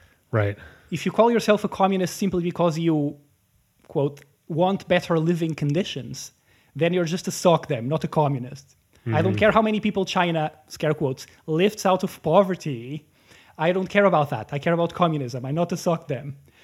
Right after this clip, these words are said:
Speaker 2: Social democracy is when you reform capitalism to gain better conditions while abandoning communism. This one is actually kind of true. <sighs> Uh, great, isn't it? Like, let me read you some, some, some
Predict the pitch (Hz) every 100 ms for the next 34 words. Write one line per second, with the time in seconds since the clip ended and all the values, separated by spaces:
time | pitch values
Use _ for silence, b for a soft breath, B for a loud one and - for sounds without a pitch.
0 | b - 190 214 254 220 185 175 233 -
1 | 220 202 185 175 160 - 180 190 160 160
2 | 180 196 208 202 165 170 160 160 175 156
3 | 151 175 202 175 165 156 151 170 165 160
4 | 147 131 123 - 190 214 - _ _ _
5 | 139 147 143 123 - 123 120 107 - 120
6 | - B B B B B B B 107 B
7 | 170 160 151 143 143 B B B B B
8 | B B B _ _ - 180 175 156 165
9 | 190 160 143 175 180 220 196 185 - 165
10 | 143 147 - 151 135 120 135 - - 131
11 | 120 110 113